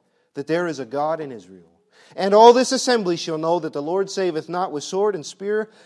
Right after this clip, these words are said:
for the battle is the Lord's, and he will give you into our hands." There's things in the Bible that you just really can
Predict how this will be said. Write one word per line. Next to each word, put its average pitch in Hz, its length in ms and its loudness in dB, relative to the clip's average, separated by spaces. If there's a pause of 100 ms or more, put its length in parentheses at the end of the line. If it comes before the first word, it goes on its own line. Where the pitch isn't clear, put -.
(140)
for 151 140 -6
the 156 80 0
battle 240 520 6
is 240 340 2
the 190 120 2
Lord's, 220 480 6
and 175 140 -4
he 233 280 -4
will 208 160 -2
give 160 300 -8
you 196 360 -4
into 165 320 -6
our 143 260 -4
hands." 90 800 -20 (2250)
There's 139 200 -14
things 165 500 -8 (340)
in 143 140 -14
the 175 60 -10
Bible 151 460 -2
that 123 200 -12
you 139 80 -16
just 143 240 -16
really 156 240 -10
can 147 280 -14